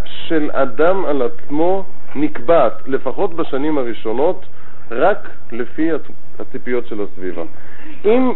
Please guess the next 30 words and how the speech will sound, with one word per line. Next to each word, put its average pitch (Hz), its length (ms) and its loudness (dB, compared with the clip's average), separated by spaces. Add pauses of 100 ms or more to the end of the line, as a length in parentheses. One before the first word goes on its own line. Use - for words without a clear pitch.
(100)
יש 196 640 0 (300)
לציפ-, 151 600 -2
לסביבה 135 680 0 (120)
ציפיות, 147 600 0
ריאליות 123 480 0
כמובן, 104 400 -2
אבל 110 160 -2 (100)
ציפיות 165 340 -2
חיוביות 143 720 -2
מהילד, 160 520 0 (800)
היא 190 100 4
מצפה 185 500 2
ממנו 175 320 2
להתנהגות 143 640 0
חיובית, 196 520 0 (520)
היא 160 120 4
רואה 156 400 2 (280)
אותו 196 420 2
כאדם 175 420 2
חיובי, 180 460 0
כך 180 160 0 (120)
הוא 165 100 0
יראה 135 360 -2
את 104 120 -2
עצמו. 92 320 -2 (240)
אם 139 100 0
הוא 139 140 2
יראה 151 220 2
את 208 120 0
עצמו, 202 380 0